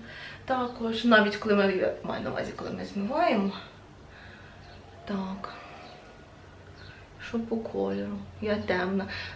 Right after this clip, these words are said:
Ну, тонування завжди темнить. Не бійтеся, коли тонуєтеся, блондинки.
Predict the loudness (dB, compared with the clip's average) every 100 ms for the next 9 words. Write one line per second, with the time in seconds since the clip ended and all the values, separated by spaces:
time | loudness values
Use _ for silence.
0 | 0 0 0 -2 0 2 2 2 0 -4
1 | -4 -4 -2 2 4 4 2 -2 -10 -16
2 | -18 -10 -6 -6 -6 -8 -10 -14 -14 -16
3 | -14 -10 -10 -8 -6 -6 -8 -12 -10 -10
4 | -8 -8 -6 -8 -10 -12